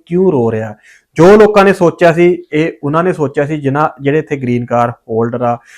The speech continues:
ਜਾਂ ਫਿਰ ਜਿਹਨੇ ਇੱਥੋਂ ਸਿਟੀਜ਼ਨ ਆ ਕਿ "ਹਾਂ, ਹੁਣ ਜੀ, ਜੀ, ਜਿਹੜੇ ਇਹ ਟਰੱਕ ਡਰਾਈਵਰ ਆ, ਇਹਨਾਂ ਨੂੰ ਇੱਥੋਂ ਕੱਢਤਾ, ਛਾਂਗਤਾ, ਇਹਨਾਂ ਦੀ ਜੌਬ ਚਲੇਗੀ ਤੇ ਹੁਣ ਸਾਨੂੰ ਫਾਇਦਾ ਹੋਏਗਾ, ਸਾਡੀਆਂ ਸੈਲਰੀਆਂ ਬਹੁਤ ਵਧਣਗੀਆਂ, ਲੋਡ ਦੇ ਰੇਟ ਵਧਣਗੇ।"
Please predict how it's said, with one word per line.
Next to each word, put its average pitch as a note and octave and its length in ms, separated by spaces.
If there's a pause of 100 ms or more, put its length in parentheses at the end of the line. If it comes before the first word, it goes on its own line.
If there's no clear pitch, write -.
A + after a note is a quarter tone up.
(240)
ਜਾਂ B2+ 200
ਫਿਰ B2+ 160
ਜਿਹਨੇ C3 260
ਇੱਥੋਂ C3 240
ਸਿਟੀਜ਼ਨ C3+ 520
ਆ B2 180
ਕਿ C#3+ 140
"ਹਾਂ, B2 260
ਹੁਣ B2+ 220
ਜੀ, C3 200
ਜੀ, C3+ 260
ਜਿਹੜੇ C3+ 360
ਇਹ D3+ 60
ਟਰੱਕ C3+ 300
ਡਰਾਈਵਰ B2 320
ਆ, - 120
ਇਹਨਾਂ C#3+ 200
ਨੂੰ D3 80
ਇੱਥੋਂ C#3 180
ਕੱਢਤਾ, C#3 440
ਛਾਂਗਤਾ, B2+ 640 (360)
ਇਹਨਾਂ C#3+ 200
ਦੀ D#3 100
ਜੌਬ B2 380
ਚਲੇਗੀ B2+ 440
ਤੇ C#3+ 140
ਹੁਣ E3 300
ਸਾਨੂੰ G3 300
ਫਾਇਦਾ B2 260
ਹੋਏਗਾ, A#2+ 460 (400)
ਸਾਡੀਆਂ C#3+ 320
ਸੈਲਰੀਆਂ C3+ 420
ਬਹੁਤ C3+ 220
ਵਧਣਗੀਆਂ, C#3 380
ਲੋਡ C3+ 280
ਦੇ D3+ 280
ਰੇਟ C3+ 220
ਵਧਣਗੇ।" C#3+ 580